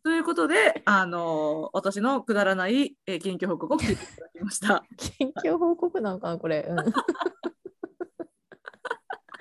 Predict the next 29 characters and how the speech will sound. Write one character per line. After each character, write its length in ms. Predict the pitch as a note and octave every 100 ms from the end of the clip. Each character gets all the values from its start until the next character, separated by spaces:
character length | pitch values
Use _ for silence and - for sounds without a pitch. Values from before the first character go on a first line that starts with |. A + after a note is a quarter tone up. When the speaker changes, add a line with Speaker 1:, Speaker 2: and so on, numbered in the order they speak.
| F4 - - - -
Speaker 1:
い 40 |
や、 100 | B3+
Speaker 2:
は 80 | G#3
い。 120 | - _ _ _
Speaker 1:
い 80 | -
や、 240 | F#3+ F3 -
あ 100 | F3
の 80 | E3+
ね、 180 | F3+ F3
ま 100 | F3
あ、 80 | E3+
私 240 | D4 E4
た 100 | D4
ち 100 | F#3+
の 120 | D#3+
さ、 140 | D#3+ E3
こ 100 | E3+
の 60 |
ゆ 220 | E3+ F#3+
る 340 | A3+ G#3 F#3 A3
い 60 |
ポ 100 | G3+
ッ 20 | G3+
ド 100 | G3
キ 80 | A3
ャ 40 |
ス 100 | A3
ト 120 | E3
を、 320 | F#3+ G3 D#3